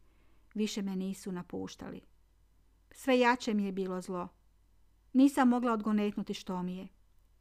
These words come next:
„Otiđi našoj doktorici”, reče mi kolegica na poslu. „Ali što ću joj reći? Nije mi ništa. Izgleda da mi je sve to posljedica situacije u kojoj se nalazim.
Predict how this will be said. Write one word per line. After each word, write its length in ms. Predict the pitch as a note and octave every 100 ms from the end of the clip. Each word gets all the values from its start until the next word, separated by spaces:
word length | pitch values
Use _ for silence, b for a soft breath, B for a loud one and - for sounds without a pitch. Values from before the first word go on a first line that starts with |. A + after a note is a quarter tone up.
| _ _ _ _ _ _ _ _ _ _ _ _ _ _ _
„Otiđi 400 | B3 A#3+ E4 E4+
našoj 320 | D#4+ D4+ D4+ C#4+
doktorici”, 840 | C4 D4 - F#3+ F#3 - F3+ A#3+ _ _ _
reče 280 | G3+ F#3 G3
mi 80 | F#3
kolegica 560 | - F#3 F3 G3 -
na 120 | F3+
poslu. 420 | F3 F3+ F#3+ - - - _ _ _ _ _ _ _ _ _ _ _ _ _ _
„Ali 200 | - B3
što 220 | A#3 - C#4+
ću 160 | -
joj 120 | B3+
reći? 360 | C4+ F#4 - A3
Nije 160 | A#3+ A#3+
mi 120 | A#3
ništa. 440 | C4+ D4+ - F#3+
Izgleda 480 | F#3+ G#3 B3 A#3+ A3 b b b b
da 120 | G#3+
mi 80 | G#3+
je 60 | G#3+
sve 200 | - D#4
to 120 | C4+
posljedica 720 | - A3 A#3 C4+ G#3 G#3 G3+
situacije 640 | A3 G#3 G#3 G#3 A#3 C#4
u 20 |
kojoj 180 | B3+ C4
se 160 | B3 B3+
nalazim. 520 | A3+ G#3+ G#3+ G3 F#3